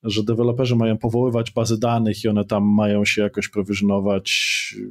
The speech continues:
fiksturki jakieś mają lecieć i tak dalej, no to te iopsy ginęły po prostu, bo dostawca założył, że, że workery,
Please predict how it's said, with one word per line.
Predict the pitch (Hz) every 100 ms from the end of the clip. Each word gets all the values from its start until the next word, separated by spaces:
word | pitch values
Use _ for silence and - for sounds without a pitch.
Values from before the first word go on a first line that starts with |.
| 101 -
fiksturki | 110 - - 104 104 107
jakieś | 104 104
mają | 107 104
lecieć | 104
i | 101
tak | 98
dalej, | 95 92 120
no | 143
to | 170
te | 190 175
iopsy | 170 - 180
ginęły | 170 185 202 139 113
po | 107 104
prostu, | 92 92 - 185 226 - - - - - -
bo | 143
dostawca | 170 - 135 - 170
założył, | 160 123 110 120 151
że, | 127 131 135 143 151 156
że | 156 165
workery, | 170 180 156 160